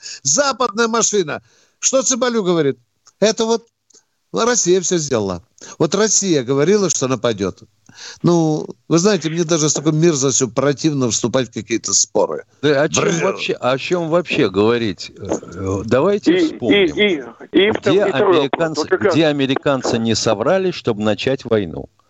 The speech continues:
Speaker 2: Ну,
Speaker 1: Да.
Speaker 2: начнем
Speaker 3: И второй
Speaker 2: с,
Speaker 3: вопрос.
Speaker 2: допустим, э, даже не с Кореи Северной,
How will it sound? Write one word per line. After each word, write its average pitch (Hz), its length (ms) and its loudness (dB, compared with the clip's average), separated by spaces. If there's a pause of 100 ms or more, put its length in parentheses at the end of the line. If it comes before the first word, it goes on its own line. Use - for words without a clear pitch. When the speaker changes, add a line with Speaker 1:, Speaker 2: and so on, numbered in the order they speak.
(340)
Speaker 2:
Ну, 214 260 0
Speaker 1:
Да. 220 60 -2
Speaker 2:
начнем 180 400 0
Speaker 3:
И - 20 4
второй 202 360 2
Speaker 2:
с, - 40 -4
Speaker 3:
вопрос. 123 260 2
Speaker 2:
допустим, 113 600 0
э, 85 920 2
даже 98 300 0
не 95 140 -4
с - 100 -6
Кореи 139 420 0
Северной, 90 640 0